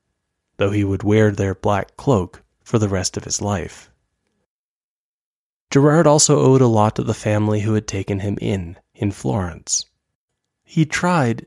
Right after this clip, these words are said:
to satisfy both debts. Gerard stayed in Jerusalem for several years, working and praying.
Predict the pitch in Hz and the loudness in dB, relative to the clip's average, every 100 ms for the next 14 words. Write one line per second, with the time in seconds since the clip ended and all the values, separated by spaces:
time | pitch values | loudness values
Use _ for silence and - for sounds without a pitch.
0 | - 127 - 101 101 - - 101 98 95 | -4 -2 0 0 0 -2 -4 -4 -4 -6
1 | 101 - - 98 - - - - _ _ | -8 -10 -8 -8 -12 -14 -12 -12 _ _
2 | _ _ _ _ _ _ _ _ _ _ | _ _ _ _ _ _ _ _ _ _
3 | - 120 117 117 117 - 113 110 107 107 | -4 2 4 4 4 2 2 0 0 -2
4 | 104 101 - 107 98 110 - 95 98 95 | 0 0 -2 -4 -6 -6 -4 -4 -6 -6
5 | 101 87 76 - - _ - 110 98 101 | -6 -6 -8 -10 -12 _ -8 -6 -4 -6
6 | 101 92 - 101 92 85 85 87 | -6 -8 -8 -6 -6 -8 -16 -20